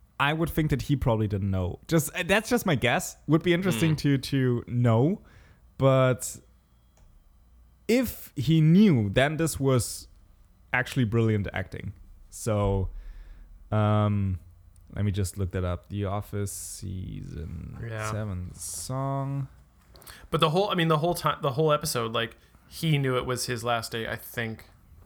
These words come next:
Speaker 2: Yeah, he knew it was his last day.
Speaker 1: Yeah.
Speaker 2: So,
Speaker 1: Probably.
Speaker 2: like, he was like, uh, I was listening to one of the many Office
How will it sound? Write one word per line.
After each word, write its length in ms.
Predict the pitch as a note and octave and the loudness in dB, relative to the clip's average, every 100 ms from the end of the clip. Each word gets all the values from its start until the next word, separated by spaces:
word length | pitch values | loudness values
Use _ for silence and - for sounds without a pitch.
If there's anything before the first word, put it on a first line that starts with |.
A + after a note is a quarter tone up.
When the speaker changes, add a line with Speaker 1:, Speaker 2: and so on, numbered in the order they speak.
| - | -8
Speaker 2:
Yeah, 120 | G#2 | -6
he 220 | G#2 F#3 G#3+ | -2 2 4
knew 160 | E3+ | 4
it 100 | C#3 | 0
was 160 | C3 B2 | -4 -6
his 160 | B2 | -4
last 300 | A#2+ A2 A2+ B2 | -2 -2 -2 -2
day. 240 | A#2+ G#2 | 0 0
Speaker 1:
Yeah. 240 | F#2 F2+ A2 - - _ - | -4 -6 -8 -12 -20 _ -10
Speaker 2:
So, 640 | - B2 A#2 A2+ A2+ G#2+ - A#2+ | -4 0 2 0 -2 -4 -8 -10
Speaker 1:
Probably. 680 | G#2 G#2 G2+ - F2 G2 - | -8 -8 -8 -10 -10 -10 -6
Speaker 2:
like, 200 | A2+ A2+ | -4 -4
he 180 | - D#3+ | 0 2
was 180 | C3+ A#2+ | 2 0
like, 260 | A#2+ A2 - - - D3 | -4 -6 -20 -20 -12 -4
uh, 40 | C3 - | -2 -2
I 40 | B2 | -4
was 160 | A#2 | -4
listening 300 | C3 C3 B2+ | -4 -4 -6
to 320 | - A#2+ A#2 A2+ | -4 -4 -4 -4
one 180 | A2+ A2+ | -4 -4
of 60 | |
the 60 | G#2+ | -4
many 400 | G#2+ G#2+ A2 A2 | -6 -6 -6 -6
Office 640 | - A2 G#2+ A2 - - | -2 -4 -4 -6 -6 -8